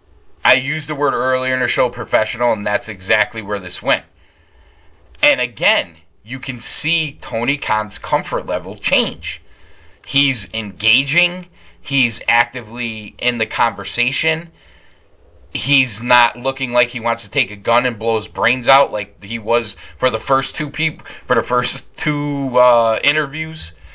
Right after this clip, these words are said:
And I'm watching this, and I'm listening to Jericho. And if you listen to Jericho, you get a very, very different picture of what A E W is.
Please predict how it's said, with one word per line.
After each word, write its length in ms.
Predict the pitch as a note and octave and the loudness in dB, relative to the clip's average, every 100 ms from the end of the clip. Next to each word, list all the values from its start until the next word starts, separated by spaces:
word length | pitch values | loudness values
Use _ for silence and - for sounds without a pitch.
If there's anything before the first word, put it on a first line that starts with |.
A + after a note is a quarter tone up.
| - - - - _ - - - | -18 -18 -20 -20 _ -20 -8 0
And 140 | C3+ | 2
I'm 140 | A#2+ A#2 | 2 2
watching 400 | F3 A3 F3+ A#2 | 2 2 -2 -4
this, 180 | F#2+ A#2 | -6 -4
and 100 | A2+ | -4
I'm 120 | A#2+ | -2
listening 360 | D#3 E3 D3 | -2 -2 -4
to 80 | A2 | -4
Jericho. 520 | G2+ B2+ D3 A2 F2 | 0 4 4 2 -2
And 200 | - A#2+ | -2 -2
if 140 | A#2 A#2 | -2 -6
you 160 | D3 | -8
listen 360 | D#3+ E3+ E3 D3 | -2 0 0 -4
to 100 | A#2+ | -4
Jericho, 400 | G2+ A#2 B2 C3+ | -2 -2 0 -2
you 200 | A2 A#2 | -2 -2
get 140 | A#2+ | 0
a 60 | A2+ | 0
very, 340 | G2+ A#2 B2+ | 0 2 2
very 300 | A#2 A#2 G#2 | 0 0 -2
different 400 | G2+ A2+ A2+ G2+ | -4 -8 -6 -6
picture 280 | - - G#2 | -6 -4 -4
of 120 | E2+ | -2
what 160 | G2 G2 | 0 0
A 80 | G#2 | 2
E 160 | G#2 | 0
W 380 | F#2+ G2 F#2 F#2+ | 0 0 -2 -2
is. 320 | G#2+ E2 - | -2 -2 -12